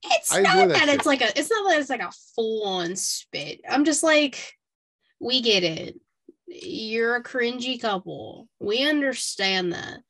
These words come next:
Speaker 1: but don't, don't bring the belt into this. I don't wanna s-,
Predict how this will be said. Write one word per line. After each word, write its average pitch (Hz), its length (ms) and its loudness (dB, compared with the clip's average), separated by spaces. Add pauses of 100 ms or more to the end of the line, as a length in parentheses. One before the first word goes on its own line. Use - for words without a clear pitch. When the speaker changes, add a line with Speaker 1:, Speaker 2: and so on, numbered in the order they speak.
(280)
Speaker 1:
but - 200 -12
don't, 403 500 0
don't 415 400 0
bring 208 260 -2
the 180 200 -4
belt 202 360 -4
into 196 260 -4
this. 196 800 0 (580)
I 453 160 4
don't 311 200 4
wanna 240 180 0
s-, 233 260 -4